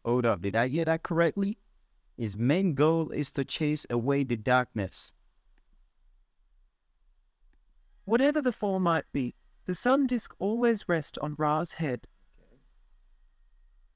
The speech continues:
Speaker 2: Ra's main role as the sun god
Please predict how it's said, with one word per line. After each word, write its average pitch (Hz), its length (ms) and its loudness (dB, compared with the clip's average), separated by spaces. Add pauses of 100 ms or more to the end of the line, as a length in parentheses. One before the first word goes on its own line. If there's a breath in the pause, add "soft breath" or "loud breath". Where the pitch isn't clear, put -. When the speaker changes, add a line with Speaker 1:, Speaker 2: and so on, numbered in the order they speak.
(1200)
Speaker 2:
Ra's 247 340 4
main 208 300 2
role 143 460 0
as 170 160 -2
the 185 80 -8
sun 254 320 2
god 135 340 0